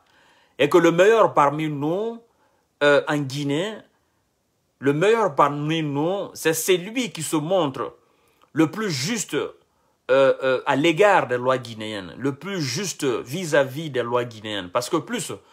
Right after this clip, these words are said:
vous respectez les lois d'une nation, plus vous devenez un citoyen exemplaire. Mais plus vous vous attaquez aux lois d'une nation, plus, hein, vous devenez, euh, euh, tout simplement, euh, un homme, euh,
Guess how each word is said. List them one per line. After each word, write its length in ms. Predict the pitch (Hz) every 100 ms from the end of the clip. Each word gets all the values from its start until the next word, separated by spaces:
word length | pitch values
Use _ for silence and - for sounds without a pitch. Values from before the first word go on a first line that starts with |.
| _ _ _
vous 160 | 117
respectez 520 | 156 165 - 156 151 180
les 160 | 135
lois 220 | 127 143
d'une 240 | 120 131 120
nation, 480 | 120 - 135 160 147
plus 240 | 151 156
vous 180 | 123 117
devenez 360 | 127 123 131
un 180 | 147 143
citoyen 420 | 135 135 123 120 110
exemplaire. 600 | 104 104 95 98 73 - _ _ _ _ _ _
Mais 160 | 135 151
plus 240 | 254 262 170
vous 160 | 139
vous 200 | 143 143
attaquez 520 | 170 170 156 - 208 139
aux 80 | 127
lois 340 | 135 143 135
d'une 300 | 117 135 135
nation, 560 | 120 120 - 123 156 156
plus, 300 | 151 156 139 180 - _ _ -
hein, 240 | 147 220 262
vous 160 | 107 120
devenez, 540 | 139 135 147 180 165
euh, 300 | 127 104 78 - _ _ -
euh, 300 | 95 76 76 78 90 -
tout 120 | 156
simplement, 720 | 151 139 127 127 135 151 143
euh, 240 | 117 92 60 -
un 220 | 135 143
homme, 260 | 143 139 123
euh, 360 | 110 101 80